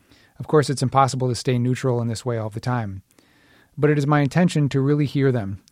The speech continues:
to listen to what they have to say, to what their, to where their joys come from, and what they n-, really need,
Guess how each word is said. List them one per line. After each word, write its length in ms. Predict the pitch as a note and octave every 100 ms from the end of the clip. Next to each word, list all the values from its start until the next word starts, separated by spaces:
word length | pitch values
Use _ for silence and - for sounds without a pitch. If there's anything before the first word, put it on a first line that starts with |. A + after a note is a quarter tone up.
| _ _
to 100 | C#3+
listen 240 | D3 D3
to 80 | C#3
what 160 | C#3 C3+
they 120 | B2+
have 160 | B2+ -
to 100 | A#2+
say, 400 | C3+ B2+ B2 - _ _ _ _ _ _
to 100 | C#3+
what 160 | C#3+ C#3
their, 320 | C3 C3 - -
to 100 | C#3
where 240 | C#3+ D#3
their 180 | D3 B2+
joys 380 | A#2+ B2+ C3 -
come 220 | C3 A#2+
from, 400 | - A#2 A#2 B2 _ _ _ _ _
and 160 | C3 B2+
what 140 | C#3+
they 100 | C#3+
n-, 180 | C3 C#3+ E3
really 300 | D3+ D3 C3
need, 320 | A2+ A2